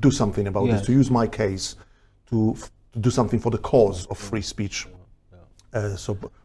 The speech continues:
Speaker 1: Paul, Paul, I, I s-, I felt Paul would give me more freedom than the other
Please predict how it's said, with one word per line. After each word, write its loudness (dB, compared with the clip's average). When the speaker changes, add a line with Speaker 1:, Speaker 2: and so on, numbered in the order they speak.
Speaker 1:
Paul, 6
Paul, 6
I, 6
I 6
s-, -4
I 2
felt 6
Paul 6
would 0
give -2
me 2
more 0
freedom -2
than -2
the 0
other 2